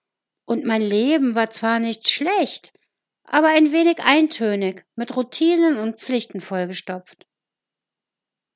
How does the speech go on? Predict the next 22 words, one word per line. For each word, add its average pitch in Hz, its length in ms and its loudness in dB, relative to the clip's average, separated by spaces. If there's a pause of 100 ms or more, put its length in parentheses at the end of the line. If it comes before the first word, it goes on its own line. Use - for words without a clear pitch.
(600)
Ich - 160 -8
konnte 277 260 4
mich 233 220 -4
nicht 262 180 -2
erinnern, 247 580 -2 (460)
wann 262 160 2
ich 233 80 -4
das 233 220 -4
letzte 240 300 -4
Mal 214 400 0 (100)
einen 220 320 -4
Pinsel 269 380 4
in 190 120 -2
der 196 120 -4
Hand 190 200 -4
gehalten 190 480 -4
hatte. 190 340 -10 (2750)
Fast - 480 -2
fiebrig 302 800 -4
stapfte - 540 -2
ich 240 180 -6
voran. 226 520 -2